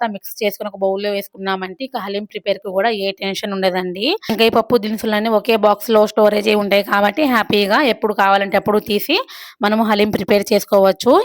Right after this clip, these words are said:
నేనైతే ఇలాగా రంజాన్ కోసం, టైమ్ సేవింగ్ కోసం ఇలా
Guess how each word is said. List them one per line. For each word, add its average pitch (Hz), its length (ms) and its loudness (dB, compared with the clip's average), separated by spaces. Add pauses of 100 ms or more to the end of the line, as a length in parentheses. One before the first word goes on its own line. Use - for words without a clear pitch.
(300)
నేనైతే 220 520 2
ఇలాగా 208 440 2
రంజాన్ 208 400 -2
కోసం, 220 320 0 (260)
టైమ్ 214 260 0
సేవింగ్ 208 380 2
కోసం 233 280 -2
ఇలా 214 160 0